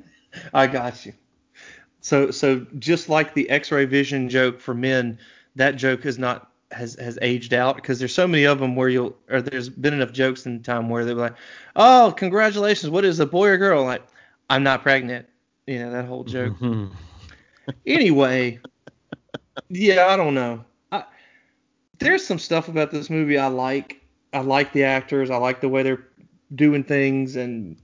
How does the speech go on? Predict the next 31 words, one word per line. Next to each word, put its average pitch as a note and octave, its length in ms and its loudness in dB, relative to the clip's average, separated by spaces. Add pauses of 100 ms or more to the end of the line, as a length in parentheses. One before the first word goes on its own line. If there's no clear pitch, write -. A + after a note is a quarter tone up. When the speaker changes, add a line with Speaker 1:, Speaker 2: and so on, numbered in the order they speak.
(540)
Speaker 1:
I B2+ 80 2
actually D#3+ 400 0
kinda D3+ 320 -2
like D3+ 280 0
the C#3+ 80 -6
story C#3 480 -4
that's B2+ 220 -6
there. A#2+ 440 -4 (1600)
I D3 60 -2
Speaker 2:
I D#3 40 0
Speaker 1:
just D3+ 200 0
Speaker 2:
f-, - 60 -4
I C#3+ 80 2
Speaker 1:
don't D3+ 100 -6
Speaker 2:
feel A3 200 -6
like G#3+ 120 -2
Speaker 1:
think C#3+ 60 -6
Speaker 2:
there's D3+ 120 -4
a B2+ 40 -6
Speaker 1:
it's B2 60 -10
gonna B2+ 100 -6
Speaker 2:
framework A2+ 480 0
of F#2+ 80 -8
a F#2+ 60 -6
great F#2 300 -6
story. A#1 460 -10 (640)
Speaker 1:
Yeah, C3+ 440 2 (100)
'cause E3 160 0
it's D#3 160 -4
personal C#3+ 880 -2
and A2 340 -8